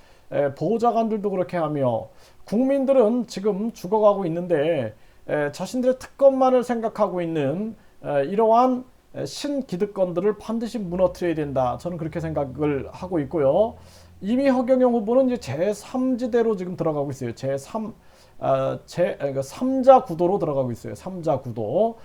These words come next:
에, 그렇기 때문에 더 세게 허경영 후보가 누르고 갔으면 좋겠다. 에, 저는 그렇게 생각을 하게 되고요. 어, 오늘 오일팔 유공자께서 허경영 후보 지지를 하고 허경영 후보를 만났는데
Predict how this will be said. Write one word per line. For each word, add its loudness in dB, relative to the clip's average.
에, 4
그렇기 2
때문에 2
더 -4
세게 6
허경영 0
후보가 2
누르고 0
갔으면 0
좋겠다. -2
에, -4
저는 -4
그렇게 -6
생각을 2
하게 -2
되고요. 2
어, 8
오늘 -2
오일팔 2
유공자께서 0
허경영 -6
후보 -2
지지를 -6
하고 -2
허경영 -4
후보를 -4
만났는데 0